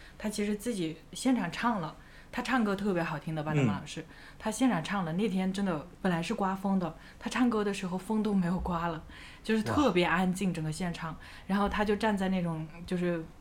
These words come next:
Speaker 1: 快夕阳的那种场景下，他就唱这首歌，而且是清唱嘛。哇，现场所有人真的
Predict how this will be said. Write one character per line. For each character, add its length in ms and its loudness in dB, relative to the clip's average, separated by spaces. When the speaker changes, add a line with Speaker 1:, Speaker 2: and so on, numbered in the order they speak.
Speaker 1:
快 180 0
夕 280 -2
阳 220 0
的 120 -2
那 120 0
种 260 -4
场 320 -6
景 200 -6
下， 280 -2
他 140 0
就 140 4
唱 360 2
这 160 -2
首 220 0
歌， 240 -4
而 80 0
且 100 2
是 140 0
清 260 0
唱 240 0
嘛。 200 -2
哇， 240 2
现 240 0
场 120 4
所 300 4
有 100 4
人 220 4
真 180 0
的 220 -4